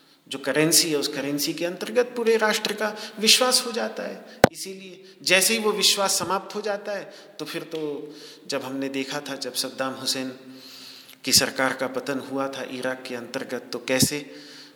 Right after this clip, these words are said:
बैंकों से कबाड़ की तरह उसके नोट निकाल निकाल कर बाहर सड़क पर फेंक दिए गए, और कोई उठाकर ले जाने के लिए भी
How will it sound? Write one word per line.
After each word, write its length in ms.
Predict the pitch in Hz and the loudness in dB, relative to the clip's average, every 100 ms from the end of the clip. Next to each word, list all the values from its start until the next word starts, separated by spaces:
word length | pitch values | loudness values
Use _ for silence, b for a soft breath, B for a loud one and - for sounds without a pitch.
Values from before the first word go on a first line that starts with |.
| - | -2
बैंकों 440 | 131 135 131 147 | 2 2 2 2
से 420 | 139 143 135 - - - - B B - - | 4 2 -2 -10 -14 -18 -20 B B 0 4
कबाड़ 280 | 143 147 | 8 8
की 160 | 156 160 | 6 2
तरह 320 | 151 135 127 110 - - - - - - b b b b _ | -2 -2 -2 -6 -14 -16 -18 -20 -20 -20 b b b b _
उसके 300 | 127 - 135 | -4 2 4
नोट 320 | 127 135 135 - B B - | 6 4 4 -2 B B -2
निकाल 320 | 131 139 139 | 2 6 6
निकाल 340 | 135 135 127 127 | 4 0 0 0
कर 160 | 127 | -2
बाहर 340 | 117 127 127 139 | 0 0 0 0
सड़क 300 | - 135 147 | 2 2 2
पर 200 | - 135 | 2 0
फेंक 400 | - 147 143 135 | 4 2 2 -4
दिए 180 | 156 | -2
गए, 280 | 143 131 123 - B B B - | -2 -4 -6 -12 B B B -4
और 280 | 127 127 B B - | -4 -4 B B 0
कोई 160 | 147 147 | 4 4
उठाकर 800 | 151 147 - 165 185 175 - - - B B | 4 4 4 4 2 0 -6 -14 -16 B B
ले 160 | 135 139 | -2 2
जाने 340 | 139 151 175 | 6 6 6
के 140 | 185 175 | 2 0
लिए 240 | 170 170 | 2 2
भी 520 | 156 - 143 - - | 2 -2 -6 -8 -14